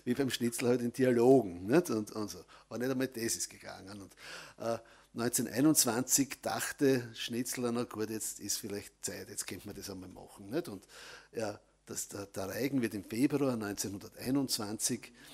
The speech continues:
in den Kammerspielen auf der Roten Turmstraße uraufgeführt. Äh, die,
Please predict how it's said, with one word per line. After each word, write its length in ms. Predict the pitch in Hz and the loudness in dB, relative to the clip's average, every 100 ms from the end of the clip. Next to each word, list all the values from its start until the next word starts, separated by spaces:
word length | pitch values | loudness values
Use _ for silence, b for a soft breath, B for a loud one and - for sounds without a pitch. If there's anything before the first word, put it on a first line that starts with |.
| B B | B B
in 120 | 113 | -8
den 120 | 107 98 | -6 -6
Kammerspielen 800 | 110 120 143 - 127 131 131 107 | -2 2 2 2 2 2 2 -2
auf 100 | - | -4
der 120 | 98 | -10
Roten 240 | 98 - | -10 -10
Turmstraße 800 | - 131 135 120 110 110 120 110 b b b | 0 2 2 0 2 2 2 0 b b b
uraufgeführt. 960 | 110 123 95 92 - - - - - - _ B B B B B - | -2 -2 -2 -8 -10 -12 -12 -14 -16 -18 _ B B B B B -6
Äh, 220 | 120 120 113 - _ _ - - _ - | 2 2 2 -6 _ _ -18 -18 _ 2
die, 280 | 139 139 | 6 8